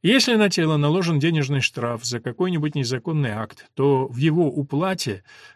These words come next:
должны участвовать лишь те члены, голосами которых было принято решение об этом акте, или при содействии которых он был приведён в исполнение.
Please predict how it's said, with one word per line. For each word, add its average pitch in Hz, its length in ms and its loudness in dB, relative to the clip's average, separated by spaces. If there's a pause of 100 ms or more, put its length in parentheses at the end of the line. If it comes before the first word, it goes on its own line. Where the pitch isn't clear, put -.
должны 165 380 4
участвовать 180 720 2
лишь 143 280 0
те 135 180 0
члены, 202 420 -2
голосами 123 460 -4
которых 151 360 -4
было 131 220 -2
принято 135 400 -4
решение 143 440 0
об 127 80 0
этом 160 260 -2
акте, 110 340 -10 (260)
или 233 200 4
при 226 160 0
содействии 190 580 2
которых 175 480 0 (180)
он 165 220 2
был 165 180 2
приведён 120 440 -2
в 113 40 -6
исполнение. 107 600 -10